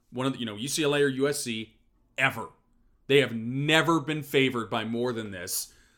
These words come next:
against one of those schools. It's rare enough for Washington State to be favored against U C L A or U S C. So nine, they're, they're getting nineteen points against the Bruins. Let that sink in. That's dang near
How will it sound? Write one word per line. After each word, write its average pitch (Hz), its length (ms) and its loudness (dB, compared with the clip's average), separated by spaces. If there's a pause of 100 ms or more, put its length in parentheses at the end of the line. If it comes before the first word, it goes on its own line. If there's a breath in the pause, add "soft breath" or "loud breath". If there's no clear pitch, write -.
(300 soft breath)
against 131 300 -4
one 123 80 -4
of 120 60 -2
those 113 100 -2
schools. 117 240 -6
It's 113 100 -8
rare 185 200 2
enough 165 240 2
for 143 80 0
Washington 135 360 -2
State 131 220 0
to - 60 -16
be 110 80 -6
favored 127 340 0
against 120 260 -6
U 127 120 -8
C 123 160 -2
L 110 120 0
A 107 120 0
or 117 240 -2
U 113 240 -4
S 104 120 -6
C. 95 460 -4 (520 soft breath)
So 123 420 4
nine, 135 520 -2
they're, 135 300 0
they're 123 140 -2
getting 123 540 -4
nineteen 165 1080 -4
points - 760 -2 (840)
against 139 300 0
the 139 60 -8
Bruins. 113 300 -6
Let 147 260 0
that 165 200 -2
sink 147 300 -4
in. 135 180 -2
That's 139 180 -6
dang 156 480 0
near 147 420 -2